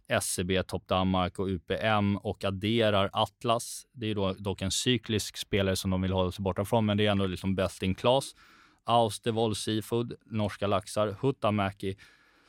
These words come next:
Sobi, som faktiskt återigen liksom inte blev utköpt den här gången heller. Jag får väl dra den här, liksom, story från desken en gång till sen, liksom. Och, eh, Sydbank då. Eh,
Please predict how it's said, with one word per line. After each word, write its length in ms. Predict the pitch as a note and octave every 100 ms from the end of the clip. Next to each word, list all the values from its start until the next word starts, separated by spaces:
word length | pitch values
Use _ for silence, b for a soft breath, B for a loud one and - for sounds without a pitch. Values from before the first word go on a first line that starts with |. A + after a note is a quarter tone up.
| B B B B B
Sobi, 720 | - - - E3 D3 A2 G2+ - B B B B
som 260 | - A2 G#2
faktiskt 340 | G#2+ G#2 - - _ _ _ _
återigen 600 | D#3+ C#3+ - G#2+ G2 F#2
liksom 260 | F#2 - F#2+
inte 280 | B2 F#2+ G#2
blev 280 | F#2 G#2+ G#2
utköpt 460 | G2+ - - G2
den 120 | - F#2+
här 100 | G2
gången 280 | F#2 F2+
heller. 220 | F#2+ A2 F2
Jag 120 | F2+
får 120 | G2+
väl 160 | G2 G2
dra 180 | G#2
den 100 | G2+
här, 220 | F2 E2+ E2+
liksom, 460 | E2 - F2+ F#2 - F#2+ F#2+
story 320 | - G#2+ F#2+
från 200 | F2 F#2+
desken 320 | F#2+ F#2+ - F#2
en 180 | F2+
gång 140 | F2 F2
till 220 | A2 F#2+
sen, 180 | - -
liksom. 220 | - - B B B B
Och, 320 | E2 D#2 -
eh, 140 | D#2+ E2
Sydbank 720 | - A2 G#2 E2+ A1 - -
då. 80 | - B B B B B _ B B B B B B _ -
Eh, 600 | - - G#1+ G#1+ A#1